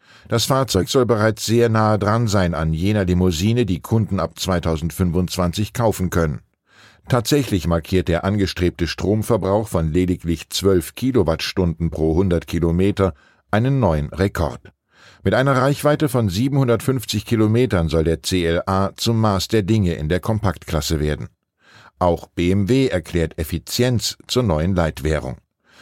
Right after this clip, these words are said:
Mit der ersten Baureihe der neuen Klasse, einer kompakten Elektrolimousine analog zur heutigen Dreierreihe, streben die Münchner einen Verbrauch von dreizehn Kilowattstunden pro hundert Kilometer an.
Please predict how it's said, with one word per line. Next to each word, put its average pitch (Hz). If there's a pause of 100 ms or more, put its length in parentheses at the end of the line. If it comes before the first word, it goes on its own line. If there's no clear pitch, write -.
(140)
Mit 110
der 131
ersten 139
Baureihe 123
der 90
neuen 87
Klasse, 101
einer 80
kompakten 90
Elektrolimousine 92
analog 92
zur 80
heutigen 82
Dreierreihe, 95 (340)
streben 127
die 151
Münchner 107
einen 107
Verbrauch 87
von 104
dreizehn 98
Kilowattstunden 87
pro 71
hundert 85
Kilometer 80
an. 73